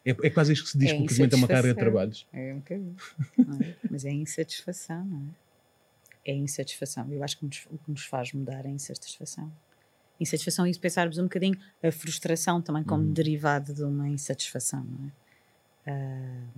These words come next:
Speaker 2: mas, ah,
Speaker 1: Se bem
Speaker 2: é
Speaker 1: que
Speaker 2: um
Speaker 1: neste caso é um bocado
Speaker 2: bocadinho
Speaker 1: mais estranho pedir uma licença sabática de um ano, não é?
Speaker 2: Sim,
Speaker 1: <laughs>
Speaker 2: sim.
Speaker 1: Quer dizer,
Speaker 2: Embora,
Speaker 1: acho que não há relacionamento aberto, não é?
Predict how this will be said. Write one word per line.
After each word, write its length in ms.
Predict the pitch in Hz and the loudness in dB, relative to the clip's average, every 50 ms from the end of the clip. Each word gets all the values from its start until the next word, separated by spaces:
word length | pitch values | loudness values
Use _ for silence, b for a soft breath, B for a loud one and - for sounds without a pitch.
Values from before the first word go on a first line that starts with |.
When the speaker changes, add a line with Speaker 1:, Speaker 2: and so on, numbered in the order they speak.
| 135 127 | -14 -12
Speaker 2:
mas, 220 | 127 123 - - - | -10 -10 -10 -10 -10
ah, 300 | 143 135 135 131 127 131 | -10 -12 -12 -12 -12 -10
Speaker 1:
Se 80 | - - | -2 0
bem 60 | 127 | 2
Speaker 2:
é 20 | |
Speaker 1:
que 60 | 107 98 | 2 2
Speaker 2:
um 20 | |
Speaker 1:
neste 160 | 110 107 - | 2 0 2
caso 140 | - 120 117 | 2 4 4
é 40 | 120 | 4
um 20 | - | 4
bocado 140 | - 117 120 | 4 2 2
Speaker 2:
bocadinho 260 | 120 113 - - 120 | 2 0 0 0 2
Speaker 1:
mais 100 | 120 117 113 | 2 2 0
estranho 180 | 113 120 120 - _ | -2 -6 -8 -10 _
pedir 120 | _ - 120 | _ -2 0
uma 80 | 117 117 | 0 0
licença 220 | 113 - 120 110 | 0 -2 -6 -8
sabática 420 | - - 123 110 117 117 - - 110 | -6 -6 -4 -2 -2 -2 -4 -6 -6
de 60 | 113 | -6
um 100 | 107 98 | -4 -6
ano, 140 | 90 95 92 | -6 -6 -8
não 80 | 98 101 | -8 -8
é? 40 | 110 117 _ _ _ _ B B B B B B | -10 -12 _ _ _ _ B B B B B B
Speaker 2:
Sim, 520 | - - - - 131 131 135 135 131 131 - _ _ - | -16 -10 -4 -2 -2 -2 0 -2 -4 -6 -8 _ _ -2
Speaker 1:
<laughs> 520 | - 139 120 - - 208 - - - 202 | 0 0 2 4 4 4 4 6 6 4
Speaker 2:
sim. 320 | - - - 147 143 147 160 | 6 8 6 6 6 6 -2
Speaker 1:
Quer 0 | |
dizer, 200 | - - - - - - - | -4 -8 -10 -10 -10 -2 4
Speaker 2:
Embora, 500 | 165 180 185 165 175 185 180 180 180 190 | 6 6 8 10 10 10 10 10 10 10
Speaker 1:
acho 100 | 208 233 | 10 8
que 60 | 247 | 8
não 80 | 143 147 | 8 8
há 40 | 151 | 8
relacionamento 380 | 156 175 - 185 190 190 - | 8 6 6 6 6 8 8
aberto, 260 | 165 147 147 139 135 | 8 8 8 8 6
não 140 | 135 120 117 | 4 4 6
é? 140 | 127 147 151 | 4 2 2